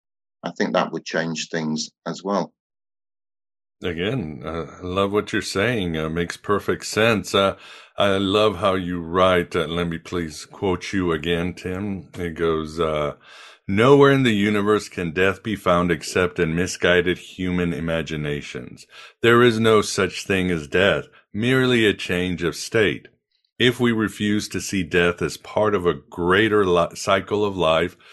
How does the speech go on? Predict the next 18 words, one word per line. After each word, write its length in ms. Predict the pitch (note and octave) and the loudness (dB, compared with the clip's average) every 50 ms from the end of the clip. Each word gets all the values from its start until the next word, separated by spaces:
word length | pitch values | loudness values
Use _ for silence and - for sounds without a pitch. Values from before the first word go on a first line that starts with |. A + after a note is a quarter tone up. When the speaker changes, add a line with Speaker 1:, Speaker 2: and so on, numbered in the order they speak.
| - - _ - | -20 -20 _ -8
Speaker 2:
we 240 | D#2 F#2 A#2+ C#3+ C#3 | -4 -2 -2 -2 -2
constrict 680 | C#3 - B2+ A2+ G#2+ F2+ - - - G#2+ G#2 F#2 - G2 | -2 -2 -2 -2 -2 -4 -6 0 4 4 4 4 4 2
life 340 | F2+ F2 F2+ F2 E2+ - | 2 4 4 2 0 -2
itself. 600 | E2+ D#2+ - - - A2+ A2+ G#2 D2+ - - _ _ _ - - - - - _ - | -6 -8 -8 -4 0 2 4 4 2 0 -4 _ _ _ -20 -20 -20 -20 -20 _ 0
This 180 | A#2 B2+ - - | 2 2 2 2
is 160 | C3+ A#2 - | -2 -4 -4
perhaps 520 | - - G#2+ G2 F#2+ G#2+ G#2 G2+ - - | -2 -2 0 2 4 4 4 2 0 -4
the 60 | - G2 | -6 -4
most 280 | F#2 F#2+ F#2+ - - | -2 -2 -2 -4 -4
important 600 | F#2+ E2+ E2 - - - B2 B2+ B2 - - F#2+ | -4 -6 -6 -8 -6 -4 -2 -2 0 -2 -2 0
lesson 480 | F2+ F#2 F#2+ F#2+ - - G2+ G2 F#2+ F#2+ | 0 0 0 0 -2 -4 -4 -4 -2 -2
the 100 | E2+ D2 | -4 -4
human 460 | - - - G2+ F#2+ F#2+ F#2 F2 E2 | -6 -6 -4 -4 -2 -2 -2 -2 0
race 360 | D#2+ D#2+ E2 E2 E2 E2+ - | 0 0 0 0 -2 -2 -4
has 260 | - E2 D2 C2+ C#2 | -4 -4 -4 -4 -4
yet 240 | D2+ D2+ D#2 D#2 - | -4 -4 -4 -4 -4
to 120 | - E2+ D2 | -6 -6 -4
learn." 500 | C#2+ C#2+ C#2+ C2+ C2+ B1 A#1 A#1 A#1+ | -4 -4 -6 -6 -6 -8 -12 -14 -20